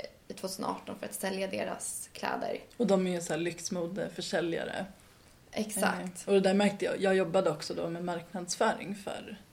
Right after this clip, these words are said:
Speaker 2: bland annat lyxmode. Och det var ju ett tag som inte vi fick kommunicera Dolce Gabbana, även om det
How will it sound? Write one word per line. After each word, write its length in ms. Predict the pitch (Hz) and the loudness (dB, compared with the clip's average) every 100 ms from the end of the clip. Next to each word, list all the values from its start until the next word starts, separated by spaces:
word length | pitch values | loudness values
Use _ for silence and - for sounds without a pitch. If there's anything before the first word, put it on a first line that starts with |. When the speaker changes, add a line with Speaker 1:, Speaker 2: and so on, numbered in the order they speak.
| - - | -10 0
Speaker 2:
bland 160 | 196 | 0
annat 320 | 190 190 190 | 2 -2 -4
lyxmode. 960 | 196 202 - - - - 208 190 190 233 - - - - - - - | -2 -2 -2 -8 -8 -2 0 2 2 0 -2 -16 -20 -20 -20 -8 -2
Och 100 | 185 196 | 0 2
det 120 | 190 | 4
var 140 | 208 | 6
ju 140 | 196 185 | 6 4
ett 120 | 175 | 2
tag 160 | 175 156 | 0 0
som 180 | 180 | -4
inte 180 | 170 165 | -6 -6
vi 160 | 165 - | -4 -4
fick 420 | - - - - | -6 -12 -12 -12
kommunicera 540 | 175 170 190 370 339 | -8 -4 -2 0 0
Dolce 320 | - 190 - 180 | 0 -4 -6 -4
Gabbana, 380 | - - 196 196 - | -4 -2 -6 -6 0
även 240 | 202 180 190 | 2 4 4
om 140 | 175 | 2
det 140 | 156 | 0